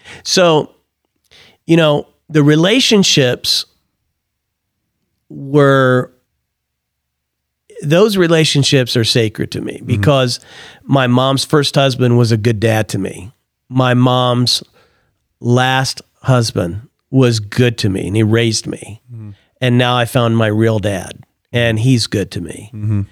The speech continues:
Speaker 1: Now, the man on my birth certificate by family history was not good to my mom and was not good to my brothers. But I, my mom was also married to a man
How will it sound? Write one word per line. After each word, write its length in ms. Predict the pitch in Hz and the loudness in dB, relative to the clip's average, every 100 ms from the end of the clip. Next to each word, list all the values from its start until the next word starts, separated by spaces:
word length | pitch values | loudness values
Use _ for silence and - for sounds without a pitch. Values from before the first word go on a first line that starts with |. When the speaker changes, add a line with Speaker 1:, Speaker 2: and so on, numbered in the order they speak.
| _ _ _ _ - | _ _ _ _ -4
Speaker 1:
Now, 460 | 139 135 123 - - _ _ _ | 0 0 -2 -6 -16 _ _ _
the 140 | 127 123 | -2 2
man 260 | 143 185 | 2 2
on 80 | 170 | 2
my 140 | 135 | 2
birth 260 | 120 135 147 | 2 2 2
certificate 920 | 147 131 160 147 151 165 160 - _ - | 0 2 0 2 0 2 2 0 _ -18
by 560 | 135 127 127 123 120 | -6 -2 0 2 0
family 440 | 117 139 131 123 110 | 0 2 4 2 2
history 480 | 147 151 - 117 | 2 0 0 2
was 260 | 107 110 107 | 2 2 2
not 300 | 120 123 117 | 0 0 0
good 160 | 123 120 | -2 2
to 100 | 127 | 2
my 200 | 117 110 | 2 2
mom 360 | 107 107 107 107 | 0 0 0 0
and 120 | 110 | 2
was 160 | 113 | 2
not 280 | 117 110 107 | 2 0 0
good 160 | 107 101 | -2 -2
to 80 | 101 | -2
my 140 | 98 | -2
brothers. 600 | 85 - - - - - - _ _ _ - - | -6 -8 -10 -10 -8 -8 -10 _ _ _ -20 -10
But 420 | 120 123 120 123 - | -2 0 0 -2 -4
I, 240 | 131 123 120 | -2 -2 0
my 180 | 139 127 | 0 2
mom 300 | 127 135 131 | 2 2 2
was 180 | 123 113 - | 0 -2 -2
also 420 | 143 147 - 120 | 0 2 0 2
married 480 | 110 107 101 98 104 | 2 2 0 -2 -2
to 120 | - | -2
a 40 | 101 | 0
man 560 | 104 107 101 98 110 | 2 0 0 -2 -4